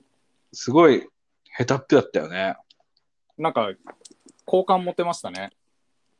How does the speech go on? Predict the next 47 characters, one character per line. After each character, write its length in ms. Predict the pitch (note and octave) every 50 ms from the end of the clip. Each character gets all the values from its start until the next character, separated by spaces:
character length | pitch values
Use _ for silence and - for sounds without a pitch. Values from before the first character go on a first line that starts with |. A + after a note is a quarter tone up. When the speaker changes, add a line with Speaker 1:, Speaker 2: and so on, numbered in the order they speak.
| _ -
Speaker 1:
あ、 80 | - A#2+
な 80 | A#2+ A#2
ん 80 | -
か、 140 | - G#2 G#2+
稲 220 | B2 D3+ F#3+ F#3+
も 200 | C3+ G#2+ F#2 F2+
そ 120 | - - C#3
う 40 | C3+
い 0 |
う 20 |
と 100 | - -
こ 160 | - A2 A2
あ 60 | A#2
る 80 | A#2+ G#2
ん 100 | D#2 B1
だ 220 | - - - - _ _
と 80 | - F2+
思 80 | D#2+ -
っ 20 |
て。 100 | _ _ _ _ _ _ _ _ _ _ -
Speaker 2:
稲 200 | D#3+ F#3 G3+ F3+
も 220 | D3+ B2+ A2 G2 _ _ _ _ _ _ _ _ _ _ -
人 200 | B2+ C#3 D#3 E3
間 180 | G3 F#3 F#3 F#3
な 100 | G3 F3+
ん 60 | C3+
だ 120 | A#2+ G#2+
っ 60 | - _ _ _ _ _
て、 240 | - F#2 E2+ E2 _ - _ _ -
す 160 | _ - - A#2
ご 160 | A2+ A2 F#2+
い。 100 | E2 D#2 - - _ _ _ _ _ - -
Speaker 1:
そ 180 | - D#3+ C#3+
う 20 | C3
そ 100 | C3+ B2
う 40 |
そ 40 | A2+
う。 20 | - - G2 - B3+ D4 D4 B3+ - - - - - - - - _ - F3 -
<laughs> 800 | _ - G#3 B3 B3+ - _ _ _ _ _ _ _ _ _ -
ま 100 | F3 E3+
あ 20 |
な 100 | F3+ E3+
ん 40 | C3+
か 80 | D3 A#2
そ 100 | C3 A#2+
の 120 | A#2 A#2+
ね、 300 | C3+ C#3 A#2+ G#2 -